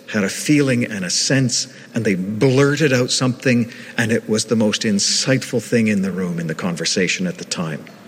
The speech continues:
So the first point in my reflections about prophecy is that it's about the prophecy and not the prophet. And the church must be very careful when looking at its own prophetic calling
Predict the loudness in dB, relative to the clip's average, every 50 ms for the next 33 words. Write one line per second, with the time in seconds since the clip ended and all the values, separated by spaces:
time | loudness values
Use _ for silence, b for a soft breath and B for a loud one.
0 | -20 -20 -20 -20 -20 -20 -20 -20 -20 -20 -20 B B B B B B B B B
1 | B B B B -2 2 2 2 2 0 2 4 6 6 6 4 2 -2 -2 0
2 | 2 4 4 2 2 -2 -6 -6 -2 0 2 4 4 6 6 6 4 4 2 2
3 | 0 0 2 0 -2 0 2 4 4 2 2 2 0 0 0 0 -2 0 2 2
4 | 2 4 4 2 2 2 2 0 2 4 4 2 2 2 -2 -4 -2 -4 -2 -2
5 | -2 0 0 0 0 2 2 2 4 4 2 2 2 0 0 -2 -4 -4 -2 -2
6 | -2 -2 -2 -4 -8 -8 -8 -12 -16 -18 -20 -20 -20 -20 B B B B B B
7 | B B B B 2 2 2 4 4 4 4 4 2 0 -2 0 2 2 0 2
8 | 4 4 6 6 6 6 4 2 2 2 2 0 0 0 0 -2 -2 -2 B B
9 | B B 0 2 2 2 2 0 -4 -12 -8 -4 2 2 4 4 4 2 2 2
10 | 2 2 2 2 0 -2 -6 -2 0 2 4 4 4 2 2 0 -2 0 2 2
11 | 2 2 0 -2 -6 -2 0 2 4 4 2 2 0